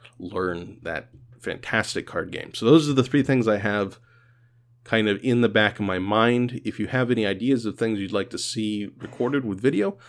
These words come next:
I'm gonna start off slow 'cause I know I've done vi-, a bit of video editing before, and I know it always takes longer than you think. So I'm not gonna commit myself to a ton of video, but I do want to do some.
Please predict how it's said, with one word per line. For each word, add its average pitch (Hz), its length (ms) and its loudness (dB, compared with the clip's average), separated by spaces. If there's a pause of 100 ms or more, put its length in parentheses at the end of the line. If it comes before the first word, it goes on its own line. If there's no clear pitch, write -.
(140)
I'm 113 60 -2
gonna 113 100 2
start 135 300 4
off 139 160 6
slow 127 340 4
'cause 117 180 0
I 95 100 2
know 110 720 2 (260)
I've 98 160 -2
done 123 200 6
vi-, 120 320 -2
a 113 60 -2
bit 113 160 2
of 110 140 4
video 101 240 4
editing 98 380 0
before, 95 340 -4
and 92 80 0
I 92 80 -2
know 104 560 2
it 90 200 -6
always 104 360 -4
takes - 280 -4
longer 98 300 -4
than 90 140 -6
you 87 100 -8
think. 82 300 -8 (340)
So - 160 0
I'm 98 100 0
not 113 200 2
gonna 107 160 0
commit 107 320 -4
myself 98 400 -4
to - 120 -4
a 92 60 -2
ton - 260 0
of 113 120 2
video, 90 420 -2 (400)
but 107 100 4
I 98 40 2
do 113 280 2
want 107 280 2
to 107 100 -8
do 98 180 -6
some. 120 540 -2